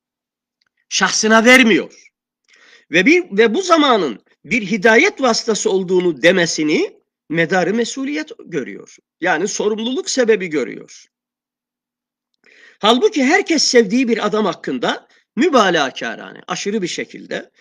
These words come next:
ve ifratkârane ileri giderek medih ve sena etmekte, örfen, adeten, ilmen dahi hata olmadığı halde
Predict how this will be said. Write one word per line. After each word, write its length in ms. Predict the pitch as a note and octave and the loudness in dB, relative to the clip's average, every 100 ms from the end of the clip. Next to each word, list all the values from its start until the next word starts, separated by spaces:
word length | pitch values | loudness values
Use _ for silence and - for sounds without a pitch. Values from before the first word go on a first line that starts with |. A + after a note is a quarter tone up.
| _ - | _ -10
ve 100 | A3 | -8
ifratkârane 840 | B3 - D4+ E4 - C3 G#2+ F#2+ - | -6 -4 -6 -4 -8 -8 -10 -14 -12
ileri 380 | G#3 G3+ G#3 A#3 | -4 2 4 4
giderek 440 | F3 B2 A#2+ A3 _ _ - | 0 -4 -4 -6 _ _ -8
medih 440 | F3+ G#3 A#3 A#3 | -2 0 0 0
ve 100 | F#3+ | -4
sena 340 | - F3 G#3+ F3 | -4 0 2 0
etmekte, 640 | - A#2 G#2 - C3 - _ _ - | -2 -10 -10 -10 -12 -12 _ _ 4
örfen, 520 | A#3+ C#4+ - F3 - - | 6 6 0 -4 -6 -4
adeten, 640 | F3 A3+ A3 G3 - G#2+ - | 2 2 2 0 -2 -10 -6
ilmen 500 | A3+ D4+ C#4 A#3 E3 | 2 4 6 4 4
dahi 440 | C#3 C3 - B3 F4 _ - | 0 -4 -4 -8 -8 _ -12
hata 320 | F3+ - - | -8 -6 -6
olmadığı 480 | C#4 D4 G3+ C#3+ B2 | -4 -2 -2 -4 -6
halde 640 | A#2+ G2+ - G#3+ G4+ | -8 -6 0 0 0